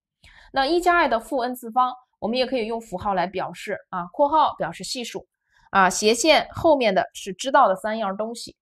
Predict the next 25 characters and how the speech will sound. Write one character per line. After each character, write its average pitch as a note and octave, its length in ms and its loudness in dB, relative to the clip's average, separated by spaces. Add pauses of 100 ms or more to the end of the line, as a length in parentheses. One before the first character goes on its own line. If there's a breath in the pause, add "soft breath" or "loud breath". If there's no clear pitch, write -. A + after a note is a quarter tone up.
知 B3 180 -8
道 G3 240 4
终 C#4+ 280 -2
值、 E3 320 -10 (260 soft breath)
知 A3 140 -14
道 G#3 180 4
利 G#3+ 200 -4
率、 G3+ 260 -10 (120)
知 G#3 180 -14
道 F#3+ 380 0
期 - 200 -8
数， - 320 -8
然 G3+ 100 -4
后 F#3 100 -6
求 G#3 240 -2
的 D4 80 0
是 D4 120 -2
什 G#3+ 140 -4
么 D#3 80 -8
呀？ F3 180 -4
求 - 160 -6
的 F3+ 60 -4
是 F#3+ 240 -6 (240)
现 B3 300 0
值， E3+ 200 -8